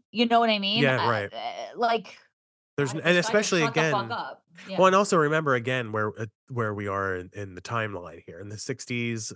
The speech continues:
Speaker 2: mid sixties,
Speaker 1: Right.
Speaker 2: I would imagine at this point, definitely D N A stuff was not a thing. There was no evidence, uh, there was also no evidence to prove James knew either of the victims, had any motive to commit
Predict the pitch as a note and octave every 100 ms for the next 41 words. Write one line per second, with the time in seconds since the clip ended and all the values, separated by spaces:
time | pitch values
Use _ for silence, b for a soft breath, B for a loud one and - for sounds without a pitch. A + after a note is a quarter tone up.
0 | - C#3 D3+ C#3 C3 C3 - A#2 A#2 A2
1 | A2 G#2+ A2 F#2+ G2 - A2+ G#2 G2 -
2 | - A#2 B2 G#2+ G2+ G2 F#2 F#2+ F2+ -
3 | F#2+ - G2 G#2+ G#2+ G2+ F#2 - F#2+ -
4 | _ _ b b b b b _ F#3+ F#3
5 | G#3 G#3 D#3+ D3 C#3+ C#3 - - B2+ B2+
6 | A#2 A2+ A2 A2 - _ - D#3+ D3+ F3
7 | A3 D3 A#2+ A2+ G#2+ A2 A2 - B2 -
8 | C3+ A#2+ B2+ A#2+ A2+ A#2 C#3 G3+ F3 B2+
9 | C3+ D3 D#3+ B2+ G#2+ F#2+ C#3 - A2+ F#2+
10 | A2 D3 - - E3 F#3+ F3 E3+ D3 C#3
11 | C3+ B2 - - A#2 A2+